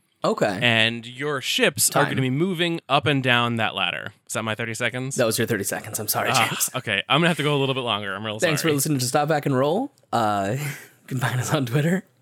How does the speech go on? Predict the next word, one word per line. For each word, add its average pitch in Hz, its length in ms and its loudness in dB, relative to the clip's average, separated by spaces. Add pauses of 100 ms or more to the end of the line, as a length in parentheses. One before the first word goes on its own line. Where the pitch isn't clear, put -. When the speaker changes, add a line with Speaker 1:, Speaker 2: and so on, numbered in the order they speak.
(1700)
Speaker 2:
Um, 107 560 -8